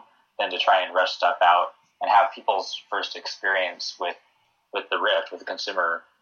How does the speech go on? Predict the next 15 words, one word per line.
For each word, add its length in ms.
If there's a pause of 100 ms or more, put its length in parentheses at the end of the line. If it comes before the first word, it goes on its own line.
um, 320
launched 380
Rift, 220 (600)
be 420 (1080)
n-, 560
maybe 200
not 160
be 120
bad, 300
but 100
it 80
would 100
be 300
less 380
than, 160